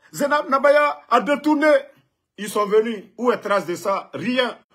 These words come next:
Tout ça, c'était fait pour énerver la population. Mais voici des rapports maintenant. Des rapports, plus de combien de documents ? Hein ?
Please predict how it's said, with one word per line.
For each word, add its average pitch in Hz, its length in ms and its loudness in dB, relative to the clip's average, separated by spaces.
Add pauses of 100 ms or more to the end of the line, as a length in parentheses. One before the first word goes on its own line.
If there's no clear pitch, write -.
(160)
Tout 370 240 6
ça, 294 180 2
c'était 202 300 -4
fait 220 240 -6 (360)
pour 226 440 -4 (600)
énerver 254 420 2
la 202 120 2
population. 165 600 -4 (1400)
Mais 151 100 -6
voici 156 340 -6
des 156 120 -4
rapports 151 720 -2
maintenant. 135 600 -8 (680)
Des 143 160 0
rapports, 170 560 0
plus 196 160 -8
de 156 100 0 (160)
combien 180 320 0
de 135 100 -6
documents ? 147 560 -6 (1120)
Hein ? 330 200 2